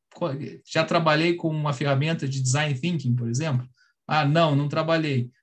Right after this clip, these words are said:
O que é design thinking? Lá você vai conhecer. Né? Já trabalhei com uma ferramenta de modelagem de negócios? Não, nunca trabalhei. Lá você vai conhecer. Tudo em quarenta e oito horas.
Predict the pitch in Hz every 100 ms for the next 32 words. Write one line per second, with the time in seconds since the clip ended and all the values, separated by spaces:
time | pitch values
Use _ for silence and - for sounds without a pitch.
0 | _ 131 185 170 156 160 156 - 131 123
1 | 135 147 156 160 160 170 185 - 135 123
2 | - _ _ 147 151 170 175 175 165 170
3 | 170 147 165 165 160 160 151 139 143 180
4 | 185 160 151 139 120 156 175 135 120 123
5 | 156 185 139 123 127 139 160 185 175 170
6 | 170 165 139 131 131 139 147 151 147 165
7 | 170 - 135 127 - _ 175 196 208 208
8 | 202 202 196 196 208 190 131 123 -